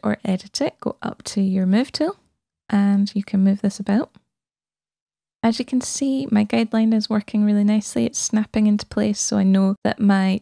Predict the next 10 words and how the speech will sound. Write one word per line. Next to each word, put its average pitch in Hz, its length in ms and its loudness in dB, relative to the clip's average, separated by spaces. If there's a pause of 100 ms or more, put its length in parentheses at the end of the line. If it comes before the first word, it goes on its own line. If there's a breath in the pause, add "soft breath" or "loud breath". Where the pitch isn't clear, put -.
brush 226 340 -2
is 190 80 -6
centered. - 580 -6 (960)
If 240 160 -2
you 226 80 0
wanted 214 300 0
to 208 100 -2
make - 220 -2
your 208 60 -2
brush 196 280 -2